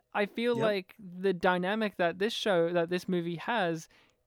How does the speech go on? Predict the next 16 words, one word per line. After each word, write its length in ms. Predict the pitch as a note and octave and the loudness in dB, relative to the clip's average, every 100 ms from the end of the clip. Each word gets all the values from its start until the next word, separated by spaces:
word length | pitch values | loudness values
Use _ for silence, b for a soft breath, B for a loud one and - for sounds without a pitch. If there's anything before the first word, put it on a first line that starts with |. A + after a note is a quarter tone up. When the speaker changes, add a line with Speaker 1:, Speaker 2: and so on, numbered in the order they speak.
| - | -10
Speaker 1:
again, 400 | G3+ G3+ A#3 C#4+ | -8 0 4 4
it's 180 | F#3+ E3+ | 2 -4
similar 380 | - A3+ A#3 A3 | -2 0 2 0
to 320 | G#3 G#3+ G3+ G3 | 0 0 2 2
the 80 | |
dynamic 420 | F#3+ F#3 F#3+ G3 F3+ | 2 2 2 0 -2
of 80 | F#3 | 0
our 100 | F3 | -2
two 280 | - G3+ G3 | -2 -4 -2
leads 280 | G3 F#3+ | -4 -4
in 80 | F3+ | -8
True 180 | - G3 | -4 -4
Detective. 400 | F3 A#3+ A#3+ D#3+ | -4 -6 -6 2
Both 240 | B3+ B3+ | 4 6
those 220 | A3 G3+ F3+ | 4 0 2
guys 300 | F3+ E3 | 2 0